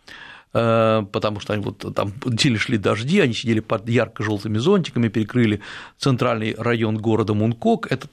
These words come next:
такой финансовый центр, это вообще жуткий хаб, где, если что-то перекрыть, весь Гонконг останавливается.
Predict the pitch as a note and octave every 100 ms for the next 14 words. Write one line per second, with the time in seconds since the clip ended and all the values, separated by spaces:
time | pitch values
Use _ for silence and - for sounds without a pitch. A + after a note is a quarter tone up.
0 | _ A#2 - A#2 A2+ A#2+ B2+ A2+ - A2
1 | - G3 F#3+ B2 G2+ - - - F3+ -
2 | A#2 - B2 D3 - A#2+ F#3+ D3+ A2+ G#2+
3 | B2 B2 A2 A#2 - B2+ A#2 - C3 F3+
4 | D3 - - - B2+ A2+ C3 A#2+ A2 -
5 | C3+ B2+ G#2 A2 G#2+ -